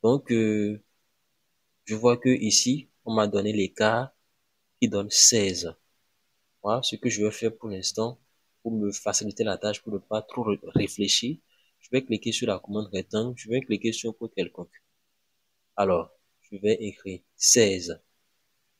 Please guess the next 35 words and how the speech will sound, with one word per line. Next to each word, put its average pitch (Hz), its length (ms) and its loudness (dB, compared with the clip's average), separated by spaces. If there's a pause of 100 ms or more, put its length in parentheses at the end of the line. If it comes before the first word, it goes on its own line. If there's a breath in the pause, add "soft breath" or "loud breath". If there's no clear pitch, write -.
(160)
J'appuie 110 340 -4
sur 101 180 -8 (140)
Tab 85 420 0 (680)
et 110 80 -2
je 104 120 -2
me 104 140 0
dirige 110 360 -2
seulement 101 360 -2
vers 95 180 -2
le 92 100 -4
bas. 87 360 -6 (600)
Bon, 90 120 -6 (180)
là, 95 180 0
je 101 140 -4
vais 101 100 0
prendre 101 260 -10
peut-être, 92 500 -12
euh, 82 200 -8 (880)
disons, 98 240 -10
cinquante, - 640 -8 (1080)
que 113 80 -4
nous 104 280 -2
ayons 98 180 -4
tous - 260 -6
la 90 100 0
même 92 180 -8
chose. - 380 -12 (560)
Alors, 104 120 0
une 117 60 -8
fois 131 120 0
que 131 140 0
j'ai 107 140 2
pris - 160 -10
les 95 100 0
cinquante, - 560 -6